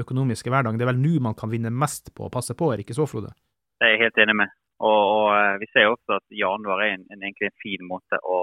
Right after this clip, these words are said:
Speaker 2: å fokusere litt på det. Man har lagt bak seg et år, og det har vært litt utfordringer. For noen er det kanskje litt roligere tider, håper jo ikke det, men, men statistisk sett har det gjerne vært det på noen fag. Så, så det å på en måte kunne, eh, samle seg litt og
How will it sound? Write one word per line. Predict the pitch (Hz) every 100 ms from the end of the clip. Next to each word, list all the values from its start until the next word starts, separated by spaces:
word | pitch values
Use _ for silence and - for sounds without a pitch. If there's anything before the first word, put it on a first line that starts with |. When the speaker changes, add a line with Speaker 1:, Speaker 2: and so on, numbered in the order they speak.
| 82
Speaker 2:
å | - -
fokusere | - - 101 92
litt |
på | - 101
det. | 90 95
Man | 95 95
har | 95
lagt | 92 _
bak | 95 -
seg | -
et | -
år, | - 117 123
og |
det | - 90
har | 98
vært | -
litt | 92 107
utfordringer. | - 90 92 92 - _ _ - _ _ _
For | 113 110
noen | 117 123 104
er | 101
det |
kanskje | 107 107 - 104 98
litt | 101 104 -
roligere | 104 101 -
tider, | 98 120 127
håper | 107 - 101
jo |
ikke | - 107
det, | 123 117
men, | 107 -
men | 101 101
statistisk | _ _ 104 - -
sett | 104 _ 104
har |
det | 98
gjerne | 98 104
vært | 104 -
det | 95 135 _
på | 98 95
noen | 104 101
fag. | 113 - _ _ _ _ _ -
Så, | 120 -
så | 117
det | 123
å | 113
på | 107
en | 107
måte | - 117
kunne, | 104 98 95 95 95 92 -
eh, | 57 71 55 53 50 57 _ _ _ _ -
samle | 113 113 127 -
seg | 95
litt | - -
og | 110